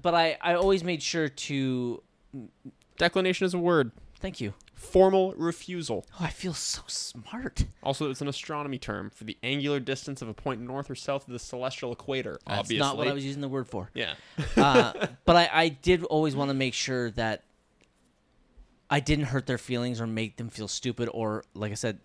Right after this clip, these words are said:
Speaker 1: not, I'm so physically unimposing. It's not
Speaker 2: Yeah.
Speaker 1: like they were scared of, but I, I never wanted them to feel that way. So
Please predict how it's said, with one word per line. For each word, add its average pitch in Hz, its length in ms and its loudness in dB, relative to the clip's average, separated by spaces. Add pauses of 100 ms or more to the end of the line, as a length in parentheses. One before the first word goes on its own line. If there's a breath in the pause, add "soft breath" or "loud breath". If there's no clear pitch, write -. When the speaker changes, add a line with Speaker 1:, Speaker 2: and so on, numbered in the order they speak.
(120)
Speaker 1:
not, 127 400 -8
I'm 127 300 -4
so 120 380 -2 (100)
physically 117 500 -8 (140)
unimposing. 131 680 -4
It's - 120 -14
not 120 100 -2
Speaker 2:
Yeah. 110 60 -2
Speaker 1:
like 113 80 -4
they 107 100 -4
were 98 120 -4
scared 92 520 -4 (480 loud breath)
of, 98 300 -4
but 123 120 4
I, 123 200 2
I 131 60 0
never 123 280 0
wanted 110 280 -2
them 95 100 -8
to 90 60 -14
feel 101 200 -8
that 90 120 -6
way. 85 100 -6
So 117 360 -6